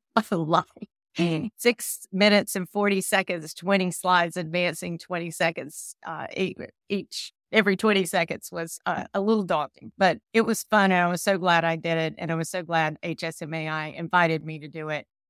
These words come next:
But so the first time I ever stood on, remember standing on stage, I was six years old.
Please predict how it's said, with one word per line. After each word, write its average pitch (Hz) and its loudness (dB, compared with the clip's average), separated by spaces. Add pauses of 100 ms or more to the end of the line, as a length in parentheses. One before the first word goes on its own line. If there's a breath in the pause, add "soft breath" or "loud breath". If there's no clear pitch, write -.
(680)
But 202 6 (920)
so 233 4
the 220 2
first 294 6
time 240 6
I 190 6
ever 180 -4
stood 175 -4
on, 165 -2
remember 185 2
standing 170 -4
on 160 -4
stage, 151 -6 (120)
I 175 0
was 175 -6
six - -6
years 160 -6
old. - -10